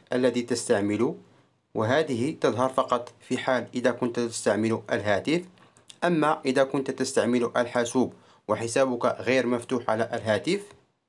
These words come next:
فإنه لن يظهر لك شيء، فقط سوف يظهر لك الرقم مباشرة. بعد ذلك قم بالضغط هنا على متابعة في الأسفل كما تلاحظون هنا، ثم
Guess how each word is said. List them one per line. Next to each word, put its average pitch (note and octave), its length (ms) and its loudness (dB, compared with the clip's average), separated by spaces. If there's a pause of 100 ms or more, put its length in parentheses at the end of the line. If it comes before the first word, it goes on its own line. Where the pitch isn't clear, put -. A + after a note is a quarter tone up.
(600)
فإنه C3+ 680 2
لن D3+ 200 2
يظهر A#2+ 320 2
لك A#2 240 0
شيء، F3 340 0 (260)
فقط - 380 -2 (120)
سوف C3 260 0
يظهر B2+ 300 2
لك B2+ 300 0
الرقم B2 440 0
مباشرة. C3+ 680 2 (1400)
بعد A#2+ 240 2
ذلك C3+ 440 2 (280)
قم B2+ 180 2
بالضغط B2 600 0
هنا A2+ 160 2
على A#2 380 0
متابعة A#2+ 540 2
في A#2+ 120 -6
الأسفل C#3 680 -2 (600)
كما C#3+ 200 2
تلاحظون A#2 520 0
هنا، A2 400 -2 (760)
ثم D#3 220 6